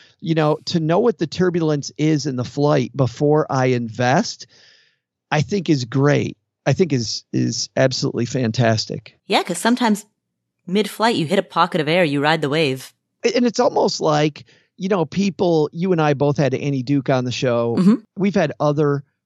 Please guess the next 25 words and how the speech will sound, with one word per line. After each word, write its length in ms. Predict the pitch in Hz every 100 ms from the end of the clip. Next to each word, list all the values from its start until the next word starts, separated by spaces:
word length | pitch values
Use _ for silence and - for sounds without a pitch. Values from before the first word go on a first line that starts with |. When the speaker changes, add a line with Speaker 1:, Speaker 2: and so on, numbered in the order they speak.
| _
Speaker 1:
poker 320 | - 156 165
pros, 440 | 123 147 135 135 135
but 180 | 151 -
poker 300 | 226 - 180
pros 480 | 175 160 165 175
or 120 | 160 147
anybody 340 | 175 180 175
starting 380 | 147 170 160 156
a 60 | 120
business 460 | 156 156 143 123
talks 280 | 143 139 -
about 280 | 135 120 -
odds, 560 | 131 120 110 104 - -
right? 340 | - 120 143 - _
Speaker 2:
Mm-hmm. 220 | 180 170 226 -
Speaker 1:
And 140 | 156
I 60 | 156
feel 240 | - 202
like 200 | 185 156
standard 400 | - 175 170 180
deviation 920 | 156 165 143 139 143 135 127 110 113 - _ _ _ _ _ _ -
and 220 | 151 147
knowing 300 | 170 185 165
standard 380 | - 165 151 135
deviation 920 | 143 135 135 135 131 131 110 110